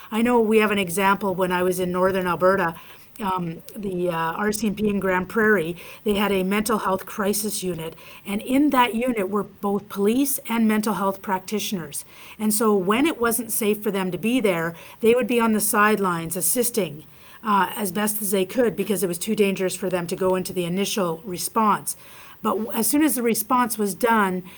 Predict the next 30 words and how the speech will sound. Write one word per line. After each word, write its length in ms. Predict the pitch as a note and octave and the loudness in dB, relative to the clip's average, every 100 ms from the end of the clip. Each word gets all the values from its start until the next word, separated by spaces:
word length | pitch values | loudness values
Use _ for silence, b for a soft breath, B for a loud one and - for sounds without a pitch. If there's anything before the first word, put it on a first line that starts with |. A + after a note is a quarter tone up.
| B - | B -2
we 140 | G#3+ | 2
had 240 | G3+ F#3 | 2 2
one 200 | F#3 G#3+ | 2 0
of 60 | A#3 | 2
those 220 | A3+ G#3+ | 0 2
mental 320 | A3 A3 A#3 | 0 0 -2
health 240 | G#3 G3+ G3+ | -2 -2 -4
practitioners 680 | G#3 - A3 A3 F#3+ F3 - | -6 -2 -4 -2 -4 -6 -8
there 380 | F3+ G#3+ A3+ F3 | -4 0 2 0
right 260 | F3 A3+ A#3+ | 2 2 2
on 160 | A3+ | 0
site 400 | G#3+ A3+ G3 F3+ - - | 0 0 -2 -4 -12 -10
to 140 | G3+ F3+ | -8 -6
deal 320 | G3+ G#3 G3 | 0 0 0
with 180 | F#3+ G3 | -2 -4
that 180 | F3+ | -4
incident. 540 | F3+ F3 F3 D#3+ D3+ - B B - | -4 -4 -8 -10 -16 -20 B B -8
So 240 | A3 G3+ | -2 -2
it's, 220 | G3+ - | -2 0
um, 240 | G3+ F#3+ F3 B B B B - - - | 0 0 -4 B B B B -20 -20 -6
um, 540 | G#3+ F#3+ F#3 E3 E3+ - - - - | -2 -2 -2 -4 -8 -16 -8 -8 -4
it's 180 | A3 - | -4 -2
really 360 | A3 B3+ B3+ | 0 2 4
important 600 | A3+ G#3+ A3+ A3+ F#3 F3 F#3 | 2 0 0 0 -2 -10 -10
that 160 | F#3 | -10
we, 280 | F#3+ F3 F3 | -6 -4 -4
uh, 280 | E3+ E3 E3 - - - - | -4 -6 -8 -14 -20 -20 -14
work 340 | G#3+ G#3 G3+ - | -4 -4 -2 -4
better 240 | G#3+ A3 | 0 0
together, 640 | G#3+ G3 F#3+ F3+ E3 F3+ | 0 -2 0 0 -4 -6